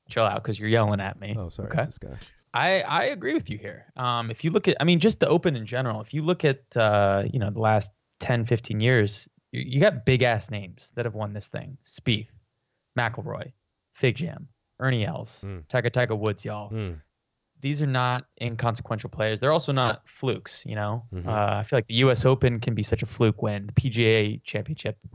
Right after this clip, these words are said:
Speaker 1: you know, it's not even really a major. Um, but, uh, this is, you got the big dogs that show up for this. And I don't know if it's because it's typically links or if there's just so much history. So you've got the guys that are really passionate about this event, but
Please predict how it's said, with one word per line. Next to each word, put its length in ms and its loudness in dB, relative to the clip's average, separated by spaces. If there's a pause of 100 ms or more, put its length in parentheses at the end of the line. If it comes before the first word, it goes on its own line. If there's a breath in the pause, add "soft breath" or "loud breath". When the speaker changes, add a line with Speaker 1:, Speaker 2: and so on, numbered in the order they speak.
(340)
Speaker 1:
you 140 -10
know, 180 -10
it's 160 -10
not 140 0
even 200 0
really 200 -4
a 60 -6
major. 360 0 (560 loud breath)
Um, 580 2 (240)
but, 280 0
uh, 340 4
this 200 -6
is, 540 -8
you 80 -6
got 160 2
the 80 2
big 220 2
dogs 280 2
that 100 -18
show 140 -2
up 100 -8
for 100 -12
this. 440 -10
And 100 -6
I 60 -2
don't 100 0
know 80 0
if 100 -2
it's 120 -6
because 240 -4
it's 120 -12
typically 360 -4
links 540 0
or 200 0
if 160 -8
there's 240 -2
just 220 -2
so 100 2
much 180 -2
history. 360 2
So 160 0
you've 160 -4
got 160 0
the 60 -4
guys 200 2
that 100 -2
are 60 0
really 180 -2
passionate 420 2
about 200 -8
this 140 -12
event, 280 -4
but 220 2